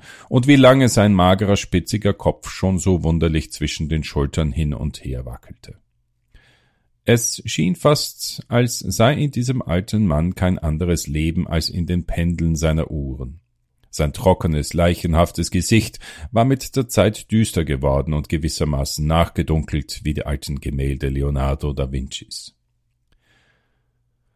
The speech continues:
Das schönste Zimmer des Hauses, aus dem man durch ein schmales Fenster auf die schneeigen Gipfel des Jura blickte,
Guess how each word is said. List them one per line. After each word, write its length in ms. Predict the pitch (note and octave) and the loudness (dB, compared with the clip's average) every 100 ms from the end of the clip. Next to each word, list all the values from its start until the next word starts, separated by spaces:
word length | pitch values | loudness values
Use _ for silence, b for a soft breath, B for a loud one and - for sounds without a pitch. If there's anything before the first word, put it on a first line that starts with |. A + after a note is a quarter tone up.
| _ | _
Das 160 | - B2+ | -2 -2
schönste 460 | - D3+ F3+ - F3+ | 2 2 2 0 0
Zimmer 280 | - C#3 | 0 0
des 220 | B2+ B2 - | 0 0 4
Hauses, 460 | G#2+ A2+ C3 B2+ | 4 4 0 -2
aus 500 | - G#2+ - - - - | 0 0 0 -4 -6 0
dem 160 | G#2+ | 2
man 300 | A2 G2+ G2 | 4 4 2
durch 220 | F#2+ G2 - | 2 0 0
ein 160 | F2 | -4
schmales 500 | - D2+ D2 F2 F#2+ | -4 -2 2 2 0
Fenster 500 | - D2 E2 - F#2+ | -2 -2 -2 0 0
auf 160 | C#2 - | 0 -4
die 140 | D#2 | -8
schneeigen 720 | - D2 D2+ E2+ F2+ E2+ D#2+ | -6 -4 0 0 0 -2 -2
Gipfel 360 | C#2+ E2+ - F#2 | -2 -6 -2 -2
des 220 | D#2+ D2+ | 0 -2
Jura 440 | D#2 E2+ G2 G2+ F#2 | 0 2 4 6 4
blickte, 500 | G2 G#2 - A2+ | 2 -2 0 -2